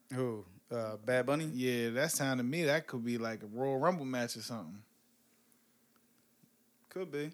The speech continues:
Speaker 2: And if that's the case, then I know none of them motherfuckers touching Roman's belt for a minute. That's perfect for Roman's schedule, you know, just
Speaker 1: Yeah.
Speaker 2: one, two promos, call it a day.
Speaker 1: I mean, my whole, my whole beef with anybody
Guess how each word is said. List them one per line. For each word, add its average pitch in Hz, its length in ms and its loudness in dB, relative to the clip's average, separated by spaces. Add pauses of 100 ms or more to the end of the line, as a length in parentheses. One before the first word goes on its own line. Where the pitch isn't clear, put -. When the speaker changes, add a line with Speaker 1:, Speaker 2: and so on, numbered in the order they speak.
Speaker 2:
And 123 180 0
if 113 120 0
that's 151 260 8
the 131 100 2
case, 127 380 0
then 120 380 0 (120)
I 123 120 -2
know 151 520 6
none 226 280 8
of 185 60 6
them 147 180 2
motherfuckers 127 440 2
touching 123 300 2
Roman's 123 300 0
belt 123 220 0
for 123 160 -6
a 120 40 -2
minute. 123 240 0
That's 170 160 4
perfect 185 440 8
for 143 100 -6
Roman's 139 320 2
schedule, 120 420 2
you 131 140 -2
know, 139 240 2
just 127 320 0
Speaker 1:
Yeah. 127 180 0 (220)
Speaker 2:
one, 143 200 0
two 160 180 -4
promos, 165 540 4
call 165 260 4
it 170 80 2
a - 20 -6
day. 170 380 4 (140)
Speaker 1:
I 165 80 0
mean, 156 320 2
my 165 160 8
whole, 175 280 6
my 175 260 2
whole 170 240 4
beef 139 400 0
with 131 260 0
anybody 113 760 -2